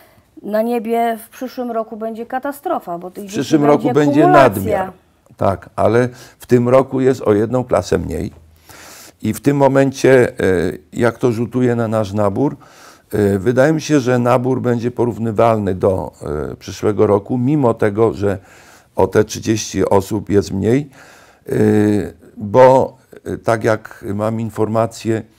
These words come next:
Speaker 2: w tej chwili jest około, e, osiemset dziesięć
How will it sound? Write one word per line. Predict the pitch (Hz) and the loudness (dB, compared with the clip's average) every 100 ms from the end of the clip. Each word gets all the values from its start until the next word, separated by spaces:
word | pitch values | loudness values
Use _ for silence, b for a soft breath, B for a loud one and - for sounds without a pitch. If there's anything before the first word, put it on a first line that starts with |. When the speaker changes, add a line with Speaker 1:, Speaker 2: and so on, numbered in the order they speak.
| b _ | b _
Speaker 2:
w | |
tej | 120 98 | -4 -4
chwili | - 117 117 117 113 - - | -8 -8 -4 -4 -4 -10 -12
jest | 78 107 107 | -6 -6 -4
około, | 104 104 110 104 101 101 b b b b _ - | -8 -4 -2 -2 -4 -8 b b b b _ -10
e, | 90 90 92 - | -4 -2 -4 -2
osiemset | 120 123 110 107 98 - | -2 -2 -6 -6 -10 -8
dziesięć | - 110 - 107 143 - | -2 -2 -2 -6 -6 -10